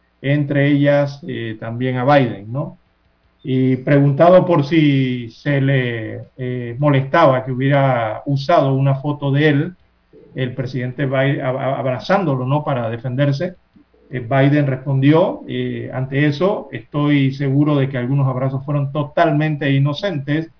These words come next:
pero aparentemente la fiscal de Nueva York, la fiscal general, ha decidido que hay cosas que no lo fueron", eh, dijo Biden referente a esa fotografía en específico que apareció en ese reel, ¿no?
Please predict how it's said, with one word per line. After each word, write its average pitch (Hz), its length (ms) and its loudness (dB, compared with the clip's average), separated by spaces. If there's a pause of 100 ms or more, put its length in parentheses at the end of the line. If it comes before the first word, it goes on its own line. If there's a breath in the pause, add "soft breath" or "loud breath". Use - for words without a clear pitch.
(280)
pero 190 160 -2
aparentemente 143 1000 2
la 143 360 2
fiscal 147 540 -2
de 127 120 -6
Nueva 131 340 0
York, 131 260 0
la 135 100 -4
fiscal 131 340 -4
general, 143 500 0 (400)
ha 139 140 4
decidido 139 600 2
que 131 120 -4
hay 131 220 -2
cosas 135 540 0 (520)
que 135 140 0
no 131 120 0
lo 127 100 0
fueron", 139 440 2 (720)
eh, 117 300 -6
dijo 135 320 0
Biden 131 380 2
referente 123 720 -4
a 135 200 -2
esa 156 220 0
fotografía 127 560 -4
en 120 100 -4
específico 131 800 -8 (440)
que 151 60 -6
apareció 135 400 -4
en 135 60 2
ese 135 200 -2
reel, 127 400 0
¿no? 170 300 -8